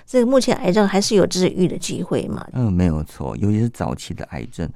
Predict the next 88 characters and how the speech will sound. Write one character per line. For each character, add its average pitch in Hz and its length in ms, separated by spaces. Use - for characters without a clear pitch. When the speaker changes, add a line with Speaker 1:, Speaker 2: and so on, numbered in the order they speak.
Speaker 1:
嗯。 175 200
Speaker 2:
像 123 100
我 107 40
们 95 80
刚 110 80
才 110 60
有 104 60
提 98 120
到 98 240
一 120 80
期 - 340
的 92 160
肺 95 240
癌， 50 140
基 - 180
本 104 200
上 110 180
它 113 140
五 87 180
年 90 180
的 98 60
存 92 240
活 101 80
率 101 100
能 85 120
够 98 100
到 98 240
九 - 340
成。 - 180
这 110 60
是 110 140
相 92 260
当 87 220
高 67 240
的。 - 120
Speaker 1:
嗯。 208 320
Speaker 2:
所 120 80
以 113 60
就 123 100
是 127 100
为 120 160
什 98 140
么 78 140
早 - 260
期 80 320
筛 90 340
检、 67 220
早 - 220
期 - 200
发 90 240
现、 82 240
早 - 160
期 82 140
治 - 200
疗 - 140
是 - 140
这 - 140
么 62 100
的 50 180
重 - 240
要。 - 280
Speaker 1:
是， - 500
可 220 100
是 269 140
就 294 120
怕 269 200
很 156 240
多 196 180
的 147 260
疾 151 200
病 185 260
啊， 143 140
即 190 120
便 226 160
民 170 220
众 185 160
他 196 140
们 180 180
很 180 180
关 160 300
注， 175 180
但 240 220
是 220 140
呢， 165 180
因 196 140
为 190 80
碍 202 160
于 170 160